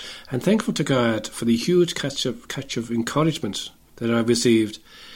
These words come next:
in helping me live out my daily life and helping me to get to know more about Jesus. So maybe when we're fishing from the same side of our boats and catching nothing, let's ask Jesus to have the courage to try something different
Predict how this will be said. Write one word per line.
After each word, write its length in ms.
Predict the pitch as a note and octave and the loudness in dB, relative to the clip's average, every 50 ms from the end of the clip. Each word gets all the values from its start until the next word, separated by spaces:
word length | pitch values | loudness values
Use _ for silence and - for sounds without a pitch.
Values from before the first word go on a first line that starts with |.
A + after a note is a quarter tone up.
| - - - - - - _ | -20 -20 -20 -20 -20 -16 _
in 140 | - C3+ B2+ | 0 0 2
helping 340 | A#2 F3 G#3+ G#3+ - - E3+ | 4 2 2 2 2 2 2
me 100 | D3+ C#3+ | 4 4
live 180 | C#3 C#3 C3+ | 4 4 4
out 200 | C#3 C#3 C3+ C3+ | 4 2 2 0
my 220 | C3 B2 A#2+ B2 A#2+ | 0 0 2 2 2
daily 320 | A#2 B2 C3 C3 A#2+ A#2 | 2 2 2 2 4 2
life 220 | A#2 A2+ A2 G#2+ G#2 | 2 0 -2 -4 -2
and 120 | A2+ A2+ - | -4 -2 -2
helping 260 | E3+ G3+ G3+ - E3+ | -2 -2 0 2 0
me 80 | D#3+ | 0
to 120 | C#3 - C3+ | 2 0 0
get 240 | B2+ C#3+ C3 - - | 0 0 -2 -2 -4
to 100 | - C3+ | -2 0
know 400 | C3 C3 C3 B2+ A#2 A2 A2 G2 | 4 4 4 4 4 2 0 -2
more 440 | - A2 G2+ A2 A#2+ C3+ D3+ E3+ E3 | -4 -4 0 0 2 2 2 2 0
about 360 | D3 C3+ A#2 B2+ B2 A#2+ A#2 | 0 -2 -2 -2 -2 -2 -4
Jesus. 460 | - - G3+ G3+ D#3+ - G#2 - - - - - _ _ _ _ _ _ _ - - - - - - - - - - - | -2 2 2 2 2 0 -6 -8 -12 -14 -20 -20 _ _ _ _ _ _ _ -20 -20 -18 -16 -16 -16 -14 -14 -16 -12 -6
So 200 | - - F#3 F3+ | 0 4 6 6
maybe 360 | F3+ G3 A3 B3 A#3+ A#3 A#3 | 8 8 8 8 8 8 8
when 260 | G#3+ G3 F#3+ F#3 F#3 | 8 8 8 8 8
we're 140 | E3+ E3+ D#3+ | 8 6 6
fishing 560 | D3 - - - - F3 - - D#3 A#2+ A2+ | 4 2 -2 2 2 2 4 4 2 2 2
from 320 | A2+ - - - B2+ B2+ A#2+ | 0 -2 -2 0 0 2 2
the 100 | A#2 A#2+ | 2 2
same 360 | A#2 - C#3 C3+ C3 B2 A2+ | 2 2 2 4 4 2 2
side 280 | A#2+ - B2+ A#2+ A#2 A#2 | 2 0 0 0 0 0
of 80 | A2 | -2
our 120 | A2 G#2+ G#2 | -2 -2 0
boats 400 | G2+ B2 A2+ G#2 G#2 - - - | 2 2 0 0 -2 -6 -6 -6
and 120 | A#2 A#2 | -4 -6
catching 480 | - - D3 - - - B2+ A#2+ A#2 A2+ | -6 -8 -8 -8 -8 -4 0 2 2 2
nothing, 320 | A#2 C3 C3 - G2+ - - - - - - - - - - - - - - - - - - - - - - | 2 -2 -4 -4 -8 -8 -8 -18 -20 -20 -20 -20 -20 -20 -20 -20 -20 -20 -20 -20 -20 -20 -20 -20 -20 -12 -4
let's 200 | F#3+ G#3 G3+ - | -2 -2 0 2
ask 220 | A3 G#3+ G#3 - | 0 0 -2 0
Jesus 400 | - F#3+ F3 D#3+ C#3+ - C3+ A#2+ | 4 6 6 6 6 2 -4 -4
to 140 | - C3 A#2+ | -4 -6 -6
have 360 | A2+ - - B2+ C3 B2+ A#2+ | -6 -4 -2 -2 -2 -2 -2
the 80 | - A#2+ | -6 -6
courage 460 | A#2 - - C3+ B2 A#2 A#2 - - | -6 0 2 4 4 4 2 0 -4
to 100 | - A#2 | -8 -8
try 300 | A#2 - - D3 C#3 C3 | -6 -4 -2 0 0 0
something 420 | A#2+ - - B2 A#2+ A#2 - A2+ G#2 | 0 -2 -4 -4 -6 -4 -6 -8 -6
different 500 | - - B2+ - - - - - - | -2 -2 -2 -2 -2 -10 -10 -10 -14